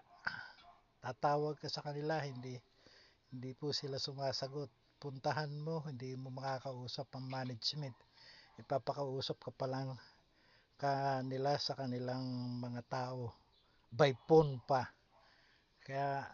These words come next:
ito po ay binabahagi ko sa inyo mga kapwa ko O F W na sana wag na po kayong magpadala sa kumpanyang ito. Kayo po ay walang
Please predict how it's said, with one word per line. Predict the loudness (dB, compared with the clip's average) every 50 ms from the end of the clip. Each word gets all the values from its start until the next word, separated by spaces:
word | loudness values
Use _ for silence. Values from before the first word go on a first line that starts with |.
| -14 -18 -18 -18 -18 -18 -16 -14
ito | -12 -4 -4 -4
po | 0 2 2 2
ay | 4 2 0 0
binabahagi | -2 -2 -2 -2 -2 0 0 0 2 2 0 0 -2 -2 -6 -6
ko | -8 -8 -6
sa | -4 -4
inyo | -2 -2 -4 -4
mga | -6 -6 -6 -4 -4 -4 -6 -6 -8 -10 -12 -14 -18 -14 -10
kapwa | -10 -10 -8 -4 -4 -4 -2 -2
ko | -4 -2 -2 -2
O |
F | -4 -4 -6 -6 -6
W | -6 -4 -2 -4 -4 -2 -4 -4 -6 -8 -10 _ _ _ -20 -20 -20 _ _ _ _ _ _ _ _ -10
na | -8
sana | -4 -2 -2 -2 -2 -2 -2 -2 -2 -4 -6 -8 -14 -20 -20 _ -20 -20 -20 -20 _ _ _ -20 _ _ -20 _ _ -20 -20 -20 -20 _ _ _ _ -12
wag | -12 -10 -8 -6
na | -6 -6
po | -4 -4 -4 -2
kayong | 0 0 0 0 -2 -2 -4 -4 -6 -8
magpadala | -8 -10 _ _ _ _ -6 -4 -2 -2 -2 -2 -2 -2
sa | -4 -6 -6
kumpanyang | -6 -8 -8 -6 -6 -6 -4 -4 -4 -4 -4 -6 -8
ito. | -8 -8 -8 -8 -8 -10 -14 -20 -20 -20 -20 _ _ _ _ _ _ _ _ -20 -20 -20 -20 _ _ -12
Kayo | -10 -10 -10 -10 -10 -6
po | -4 -4 -2 -2 -2 -2 -4 -4 -4 -6 -8 -10 -14 -20 -20 -20 -20 -14 -10
ay | -8 -6 -2
walang | 0 0 0 0 -2 -4 -4 -6 -6 -6 -8